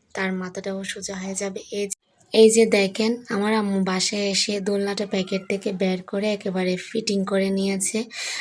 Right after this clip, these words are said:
আমার আম্মু কিন্তু আসার সময় ভাতও খায়নি, যেহেতু দুপুরবেলা এসেছে। অনেকবার বলেছি যে, "আপনি আগে খাওয়া দাওয়া করে নিন, তারপর এটা, আ, ঠিকঠাক করে দিয়েন।" বলে যে, "না, না,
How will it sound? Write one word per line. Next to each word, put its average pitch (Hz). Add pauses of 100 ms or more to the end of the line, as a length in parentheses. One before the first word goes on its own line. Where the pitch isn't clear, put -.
আমার 220
আম্মু 214
কিন্তু 208
আসার 208
সময় 208
ভাতও 202
খায়নি, 202
যেহেতু 196
দুপুরবেলা 196
এসেছে। 190 (480)
অনেকবার 220
বলেছি 202
যে, 220
"আপনি 208
আগে 185
খাওয়া 208
দাওয়া 202
করে 196
নিন, 247
তারপর -
এটা, 185 (480)
আ, 190 (100)
ঠিকঠাক 196
করে 190
দিয়েন।" 196 (340)
বলে 202
যে, 214
"না, 208
না, 220